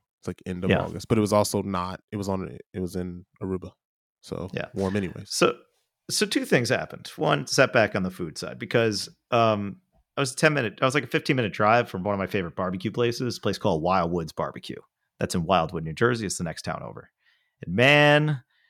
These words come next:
Speaker 2: that guy knows how to make a brisket. That was lunch on Saturday. That was before the wedding.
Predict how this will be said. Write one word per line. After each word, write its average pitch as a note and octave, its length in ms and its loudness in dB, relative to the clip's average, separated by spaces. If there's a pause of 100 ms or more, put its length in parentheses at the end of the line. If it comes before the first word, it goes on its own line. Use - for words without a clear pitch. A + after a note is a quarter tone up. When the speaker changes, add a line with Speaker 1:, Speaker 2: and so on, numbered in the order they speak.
(500)
Speaker 2:
that A#2 100 0
guy A2 120 4
knows G2 200 2
how G#2+ 60 0
to E2 60 0
make D#2 160 -6
a - 40 -12
brisket. - 500 -12
That C3+ 140 6
was F#2+ 120 2 (120)
lunch F#2+ 460 -2 (440)
on D#2+ 140 -2
Saturday. A#1+ 480 -6 (240)
That C#3+ 80 4
was B2+ 100 6
before G#2+ 320 2
the E2 100 -4
wedding. E2+ 340 -6